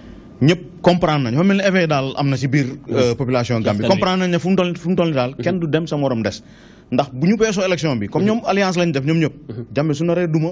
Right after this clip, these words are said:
Speaker 1: du duma kenn bàyyi kenn. Ñoom ñëpp
Speaker 2: Justement,
Speaker 1: lay,
Speaker 2: bu
Speaker 1: lay
Speaker 2: ñu weesoo élection yi, da
Speaker 1: Waaw.
Speaker 2: ciy baax ñu jàngat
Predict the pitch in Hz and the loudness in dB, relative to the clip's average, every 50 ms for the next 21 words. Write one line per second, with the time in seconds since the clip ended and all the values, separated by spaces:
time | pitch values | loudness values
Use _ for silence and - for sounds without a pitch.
0 | 170 135 117 117 123 120 123 123 143 151 135 156 151 156 156 156 170 165 165 160 | -6 -6 -4 -4 -2 -2 0 0 0 -2 -2 -2 -4 -4 -2 -2 -2 -2 -2 -2
1 | 147 127 113 113 113 123 156 160 208 233 - 139 - - - 151 160 190 202 190 | -2 0 0 0 2 2 0 0 0 -2 -4 -4 -6 -4 -2 0 0 0 0 -2
2 | - - 156 151 143 - - 151 147 143 131 113 - - 90 - - 151 143 143 | -2 -4 -4 -4 -2 0 0 2 2 2 0 -2 -4 -4 -4 -2 0 0 0 0
3 | 151 143 - 147 135 131 120 147 143 143 139 135 | 0 0 0 -2 -2 0 0 0 0 0 -2 -4